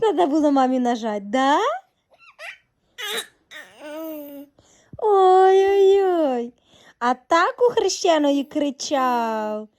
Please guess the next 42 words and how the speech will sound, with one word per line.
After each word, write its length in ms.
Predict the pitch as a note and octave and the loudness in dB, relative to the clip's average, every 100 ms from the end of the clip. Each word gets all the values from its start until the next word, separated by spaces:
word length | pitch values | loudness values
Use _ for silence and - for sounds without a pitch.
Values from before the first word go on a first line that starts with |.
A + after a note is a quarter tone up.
| _ - E4+ | _ -20 -18
Так 120 | E4 | -10
уже 140 | A#3+ B3+ | -4 -2
я 100 | C4 | -2
спать 340 | - B3 A#3 | -2 -4 -4
хотів, 300 | A#3+ - G#3+ | -8 -12 -10
да? 180 | G3+ D4+ E4 _ _ _ _ _ _ _ _ _ _ _ - | -8 -8 -10 _ _ _ _ _ _ _ _ _ _ _ -14
В 80 | G#3+ | -12
общем, 340 | G#3 - G#3 | -12 -14 -12
отакий 440 | G#3 D#4+ E4 F4+ D#4+ | -10 -8 -4 0 -2
обзор 300 | B3 C4+ B3 | -2 -4 -4
хати 440 | A3 G#3 B3+ D4 | -4 -6 -6 -8
був 200 | C#4 D4+ | -10 -8
невеличкий. 760 | D#4+ D4+ D#4 D#4 D#4 - D4 - _ _ | -8 -6 -6 -8 -10 -10 -12 -12 _ _
На 80 | A3+ | -6
якомусь 320 | A#3+ C4+ C#4+ | -4 -2 -4
моменті 460 | C#4+ A#3+ B3 C4 B3 | -4 -4 -4 -4 -6
в 40 | |
мене 220 | A3+ A3+ A3 | -6 -6 -6
просто 360 | A3+ A3 A3 | -8 -10 -12
здох 260 | G#3 G#3+ - | -12 -12 -10
телефон 720 | G#3 G3+ G3+ B3 C#4+ F#4 G#4 _ _ _ _ - | -8 -8 -8 -4 -2 -2 -6 _ _ _ _ -8
і 120 | B3+ | -2
мелькнув. 680 | C4 C4+ C#4+ - C#4 C4+ C4 _ _ - | 0 0 -2 -4 -6 -6 -8 _ _ -6
Ну 160 | B3 | -2
і 40 | D4+ | -2
наступний 480 | C#4 - B3+ B3+ | -2 -4 -6 -4
раз, 300 | A#3 D4 E4 - | 0 -2 -4 -6
а 100 | B3 | -4
може 280 | D4+ A#3+ | -2 -4
й 40 | F#3+ | -6
ні, 200 | A#3 E4+ - - F4+ - | -6 -8 -10 -20 -20 -8
або 300 | G#3+ G#3+ A#3 | -4 -2 -2
там 180 | A3+ A3 | -2 -2
у, 760 | A3 G#3+ - - - C4 D4 C#4 | -4 -8 -10 -8 -4 -2 -2 -2
у 60 | |
вересні 460 | B3 F4 F4+ E4+ D4 | 2 2 2 -2 0
ми 140 | C#4+ | 0
побачимо, 500 | C#4 C4+ C4+ C#4 C4+ | 2 2 2 2 0
як 180 | A#3+ B3 | -2 0
Марина 440 | B3+ A#3+ B3 B3 A#3 | 0 0 0 -4 -6
з 60 | |
Андрієм 520 | A3+ A3+ B3+ C#4+ B3 | -8 -6 -6 -4 -6